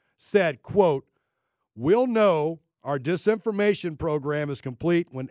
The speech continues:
everything the American public believes is false.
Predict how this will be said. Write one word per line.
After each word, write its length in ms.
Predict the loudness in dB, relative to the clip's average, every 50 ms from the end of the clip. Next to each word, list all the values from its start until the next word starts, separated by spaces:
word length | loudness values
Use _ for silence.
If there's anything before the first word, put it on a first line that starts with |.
| _ -8
everything 640 | -6 -4 -4 -2 -2 -4 -4 -2 -2 -2 -2 -2
the 140 | -4 -4 -6
American 480 | -4 -4 -2 -2 -2 -2 -2 -4 -10 -6
public 380 | -2 -2 -2 -2 -2 -6 -8 -8
believes 420 | -8 -8 -6 -6 -6 -6 -8 -10
is 140 | -12 -14 -16
false. 580 | -16 _ -8 -8 -8 -8 -10 _ -20 -20 _